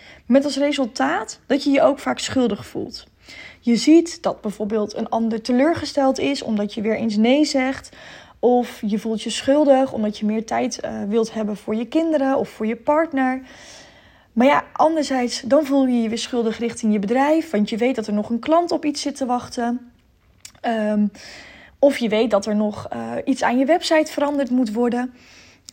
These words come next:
Eigenlijk doe je het dus op dat moment nooit goed.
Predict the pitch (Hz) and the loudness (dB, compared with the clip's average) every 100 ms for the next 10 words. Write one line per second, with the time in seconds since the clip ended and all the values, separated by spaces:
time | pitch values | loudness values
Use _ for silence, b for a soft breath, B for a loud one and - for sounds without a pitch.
0 | - - 302 359 - 254 285 226 240 285 | -2 2 4 2 0 0 2 2 4 4
1 | 240 233 220 233 - - - 208 240 269 | 4 0 -2 -4 -8 -10 -8 -2 0 2
2 | 226 233 233 - _ - 202 220 220 - | 0 -2 -6 -18 _ -6 -2 0 0 -4
3 | - - - | -10 -10 -14